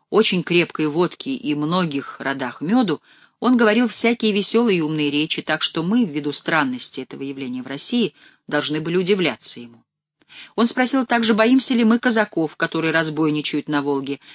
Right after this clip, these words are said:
и вряд ли оставят нас в покое. «Это жестокий, бесчеловечный народ, любящий разбои более Господа Бога своего.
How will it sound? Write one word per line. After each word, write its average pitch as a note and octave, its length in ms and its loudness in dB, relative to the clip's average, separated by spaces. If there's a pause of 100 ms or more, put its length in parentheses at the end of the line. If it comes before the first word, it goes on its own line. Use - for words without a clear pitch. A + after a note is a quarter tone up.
(120)
и E3 120 -2
вряд D3+ 320 0
ли D#3+ 40 2
оставят D#3+ 460 -2
нас D#3+ 220 -4
в - 80 -12
покое. C#3 480 -6 (500)
«Это G3 320 0
жестокий, F#3+ 640 2
бесчеловечный F3 720 2
народ, F#3 380 2
любящий F3+ 440 2
разбои E3 480 4
более D#3+ 380 2
Господа D3+ 520 -2
Бога C3+ 320 -2
своего. A2+ 520 -10